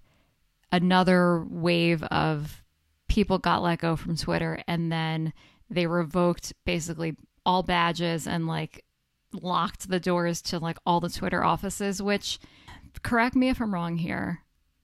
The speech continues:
but I felt like I saw so many people who I think are smart on Twitter doom posting when,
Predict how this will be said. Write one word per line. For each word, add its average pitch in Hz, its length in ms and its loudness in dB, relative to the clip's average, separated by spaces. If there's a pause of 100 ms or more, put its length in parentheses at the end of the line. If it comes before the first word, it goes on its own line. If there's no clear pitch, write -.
but 196 120 2
I 196 160 2
felt 233 200 0
like 254 220 -2
I 196 140 2
saw 175 420 0
so 208 440 0
many 240 560 2 (100)
people 180 280 -2
who 180 180 -2
I 180 180 0
think 214 220 -2
are 185 100 -2
smart 160 600 -4 (880)
on 175 240 0
Twitter 156 680 -2 (460)
doom 220 400 6
posting 165 800 -4 (360)
when, 190 600 2